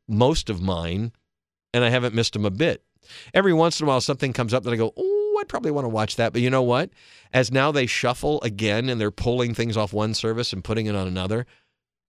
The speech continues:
if you really like something, if it's your favorite thing, your favorite movie, your favorite T V show, and it's,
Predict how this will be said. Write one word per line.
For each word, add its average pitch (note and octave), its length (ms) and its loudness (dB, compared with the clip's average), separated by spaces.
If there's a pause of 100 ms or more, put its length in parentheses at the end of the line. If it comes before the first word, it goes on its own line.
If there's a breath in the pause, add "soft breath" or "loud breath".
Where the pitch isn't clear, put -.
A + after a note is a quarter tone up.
(360)
if G#3+ 140 2
you A#3 120 0
really D3 720 4
like G2+ 380 0
something, G#2 580 -2 (120)
if - 160 -2
it's - 140 0
your E3 80 0
favorite F#2+ 520 -4
thing, F#2 320 -2
your F#2 120 -2
favorite G#2 280 -2
movie, F2+ 200 -2
your F2 80 -4
favorite E2+ 280 -6
T E2+ 120 -6
V E2 100 -6
show, F2 240 -2
and F2 80 -2
it's, - 160 -8